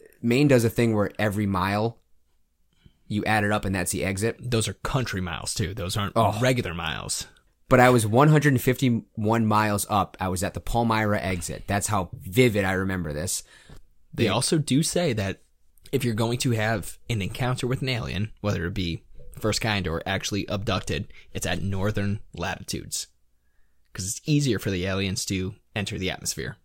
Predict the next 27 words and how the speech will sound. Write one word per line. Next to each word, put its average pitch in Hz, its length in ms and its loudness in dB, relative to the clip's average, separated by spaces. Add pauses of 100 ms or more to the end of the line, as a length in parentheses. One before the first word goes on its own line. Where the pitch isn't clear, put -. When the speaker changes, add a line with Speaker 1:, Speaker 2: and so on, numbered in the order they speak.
(140)
Speaker 2:
in 110 80 -4
those 95 160 -6
areas. - 300 -8 (160)
So 143 160 2
continue. 135 420 0
Sorry, - 220 -6
brother. - 200 -16 (380)
Speaker 1:
That 95 140 0
makes 104 200 0
it 104 80 -2
even 104 180 0
more 139 240 2
credible. 76 540 -6 (640)
I 110 160 4
was 110 180 2
driving. 117 340 4
I 104 40 2
was 104 120 0
in 113 60 2
the 117 60 0
slow 120 300 2
lane, 123 240 4
just 104 200 -2
listening 107 360 0
to, 101 280 0
like, 98 260 -2
my, 92 320 -2